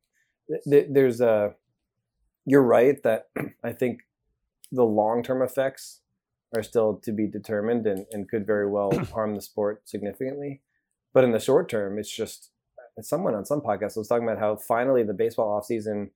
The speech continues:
Speaker 1: feels, like, marginally, like, a little bit like the basketball offseason. Um,
Speaker 2: Yeah.
Speaker 1: and it was like, yeah,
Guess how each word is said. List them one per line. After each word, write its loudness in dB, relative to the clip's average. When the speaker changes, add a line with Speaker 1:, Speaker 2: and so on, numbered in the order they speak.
Speaker 1:
feels, 6
like, 2
marginally, 4
like, 2
a -2
little 4
bit 2
like -2
the -4
basketball -6
offseason. -18
Um, 4
Speaker 2:
Yeah. -6
Speaker 1:
and 0
it 0
was -6
like, -4
yeah, 4